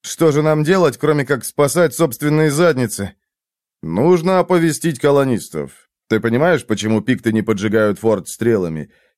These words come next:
Они не хотят, чтобы пламя всполошило людей на востоке. Они собираются взять форт и двинуться на восток, пока никто ничего не знает. Может, они даже рассчитывают переправиться через Громовую и сходу взять Велитриум.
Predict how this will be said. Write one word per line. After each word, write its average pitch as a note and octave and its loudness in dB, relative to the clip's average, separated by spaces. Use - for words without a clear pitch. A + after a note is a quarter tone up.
Они G#2 0
не B2 0
хотят, B2 0
чтобы A#2+ 0
пламя B2 2
всполошило A2+ 0
людей A#2 0
на A2 0
востоке. E2 -6
Они G2+ 0
собираются A#2+ 2
взять A#2 -2
форт C3+ 0
и B2+ -2
двинуться B2+ -2
на A#2+ -2
восток, B2 0
пока A2+ 0
никто A2 -2
ничего G#2+ 0
не G#2 0
знает. E2 -8
Может, G#2 -2
они A#2 2
даже A2+ 2
рассчитывают A#2 0
переправиться A#2 0
через A2 0
Громовую A#2 0
и A2 -2
сходу A#2+ 0
взять G#2 0
Велитриум. G#2 -2